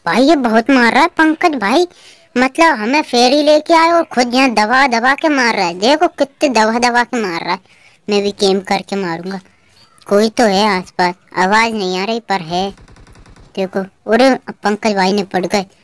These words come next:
मतलब आसपास कहीं ना कहीं बंदा है। ये देखो ये location mark कर रहा है। चलो, चलो, चलो, उचक उचक के देख लूं पहले कोई है तो नहीं। ये भाग रहा है। छोटू कहाँ भाग रहा है?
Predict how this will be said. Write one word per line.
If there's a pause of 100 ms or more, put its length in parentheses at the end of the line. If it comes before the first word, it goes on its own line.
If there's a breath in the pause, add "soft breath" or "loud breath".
(160 soft breath)
मतलब
आसपास
कहीं
ना
कहीं
बंदा
है। (760 soft breath)
ये
देखो
ये
location
mark
कर
रहा
है। (140)
चलो,
चलो, (560 soft breath)
चलो, (560 loud breath)
उचक
उचक
के
देख
लूं
पहले
कोई
है
तो
नहीं।
ये
भाग
रहा
है।
छोटू
कहाँ
भाग
रहा
है?